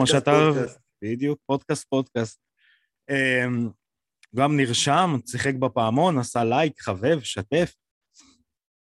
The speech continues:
Speaker 2: אמ, אז הוא כן, הוא אמר על זה שכאילו זה, זה, זה, זה מעליב. עכשיו אני אגיד לך את האמת, הייתי מעדיף לראות את דומיניק קרוז במיין קארד מאשר, אה,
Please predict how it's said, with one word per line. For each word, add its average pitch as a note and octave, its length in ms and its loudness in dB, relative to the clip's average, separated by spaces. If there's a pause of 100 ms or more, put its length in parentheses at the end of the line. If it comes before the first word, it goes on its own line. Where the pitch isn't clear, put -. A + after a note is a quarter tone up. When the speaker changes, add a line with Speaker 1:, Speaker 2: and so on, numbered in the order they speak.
(260)
Speaker 2:
אמ, B2+ 680 0 (540)
אז G#2+ 160 -2
הוא A2 140 -2
כן, G#3 220 2
הוא B2+ 140 4
אמר C3 260 2
על C4 100 6
זה E3 160 2
שכאילו A2+ 440 -2
זה, A2 280 -2 (280)
זה, A2 140 -8 (100)
זה, A#2 400 -2
זה A#2+ 160 -2
מעליב. C3+ 400 2
עכשיו C3+ 300 2
אני C3+ 180 4
אגיד C#3 180 0
לך D3 180 0
את - 120 -2
האמת, C#3 420 2 (520)
הייתי C3+ 240 0
מעדיף C#3 400 2
לראות D3 360 2
את C#3 60 2
דומיניק D3+ 440 2
קרוז F3 300 2
במיין D3 400 2
קארד D#3+ 280 2
מאשר, D3 460 2 (100)
אה, C#3+ 260 4